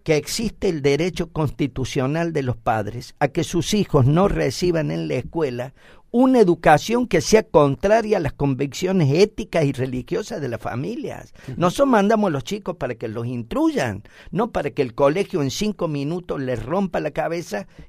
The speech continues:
Speaker 1: y todo lo que nosotros durante años le hemos enseñado a los chicos.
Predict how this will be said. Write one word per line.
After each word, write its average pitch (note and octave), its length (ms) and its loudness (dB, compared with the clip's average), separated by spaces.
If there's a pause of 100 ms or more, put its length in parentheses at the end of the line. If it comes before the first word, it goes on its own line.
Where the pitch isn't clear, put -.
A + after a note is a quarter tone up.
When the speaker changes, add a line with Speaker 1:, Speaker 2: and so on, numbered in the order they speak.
(220)
Speaker 1:
y F3 120 -2 (200)
todo C4 260 10
lo F#3+ 180 -4
que C#3 120 -6
nosotros C3 540 -6
durante C3+ 420 -2
años F3+ 240 2
le C#3+ 80 -4
hemos C#3+ 180 -6
enseñado B2 460 -6
a - 20 -2
los G#2+ 160 -8
chicos. - 560 -12